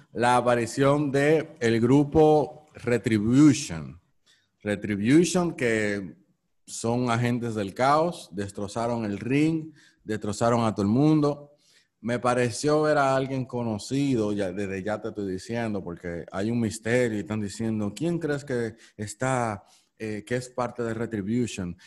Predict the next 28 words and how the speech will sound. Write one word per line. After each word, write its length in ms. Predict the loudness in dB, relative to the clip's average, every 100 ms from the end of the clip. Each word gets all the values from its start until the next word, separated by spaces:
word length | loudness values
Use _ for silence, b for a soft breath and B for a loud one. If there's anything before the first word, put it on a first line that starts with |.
| -6
Y 120 | 2
yo, 160 | 4 4
a 40 |
mí 120 | 4
me 120 | 2
parece 680 | 4 4 4 2 -2 -6 -10 _
que 200 | -8 -4
Nikki 320 | -2 0 -2 -2
Cross 360 | -2 -2 -6 -6
es 160 | -4
una 260 | -4 -4 -6
de 80 | -6
la, 420 | -6 -8 -12 _ _
de 140 | -14
las 120 | -12 -10
personitas 560 | -12 -10 -10 -8 -10
que 60 | -12
está 200 | -12 -12
ahí. 200 | -12 -14 b b -4
¿Qué 120 | 2
te 120 | 2
parece 680 | 4 2 0 -2 -4 -8 _ b b _ _
este, 1000 | 0 0 -2 -4 0 0 0 0 -2 -4
esta 200 | 2 4
nueva 200 | 6 4
storyline 680 | 2 2 2 2 -2 -8 -16 _ _ _
de 240 | -8 -6
Retribution? 720 | -6 -4 -4 -2 -6 -8 -14